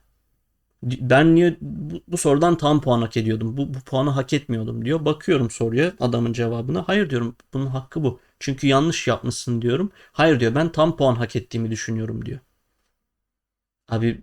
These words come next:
ben mi seni değerlendiriyorum, sen mi beni değerlendiriyorsun? Yani sen bu kadar uzmanıysan bu konunun,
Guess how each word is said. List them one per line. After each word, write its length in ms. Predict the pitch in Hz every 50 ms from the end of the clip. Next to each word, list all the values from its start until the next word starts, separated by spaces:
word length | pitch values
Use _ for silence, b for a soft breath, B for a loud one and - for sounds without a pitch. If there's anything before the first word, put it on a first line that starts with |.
| - -
ben 240 | 123 117 120 131 160
mi 120 | 175 175
seni 280 | 170 - 135 135 131 123
değerlendiriyorum, 720 | 123 123 120 120 120 120 120 117 117 113 123 139 180 196
sen 180 | - - 147 170
mi 160 | 185 190 180
beni 200 | 180 165 156 127
değerlendiriyorsun? 800 | 127 120 120 117 113 120 117 117 113 110 117 117 110 - 117 117
Yani 180 | 117 117 120 117
sen 260 | - - 123 131 135
bu 80 | 139
kadar 280 | 135 139 127 131 127 123 -
uzmanıysan 680 | 131 123 120 131 131 135 147 165 175 - - 135 127 123
bu 80 | 123
konunun, 440 | - - 120 117 117 117 139 185 220